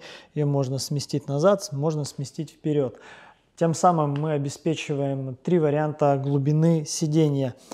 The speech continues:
Тридцать восемь сантиметров, э, сорок пять сантиметров и пятьдесят два сантиметра.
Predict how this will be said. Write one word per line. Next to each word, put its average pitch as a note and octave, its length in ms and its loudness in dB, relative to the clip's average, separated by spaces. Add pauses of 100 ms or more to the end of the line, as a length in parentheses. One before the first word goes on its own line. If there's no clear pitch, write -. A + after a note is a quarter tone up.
(320)
Тридцать - 320 -2
восемь G#3+ 300 2
сантиметров, F#3 760 0 (180)
э, C3+ 380 0
сорок C#3 320 -6
пять F#3+ 200 4
сантиметров E3 640 -4 (120)
и F#3+ 100 -4
пятьдесят C3+ 500 -8
два C#3+ 340 -4
сантиметра. A#2 680 -16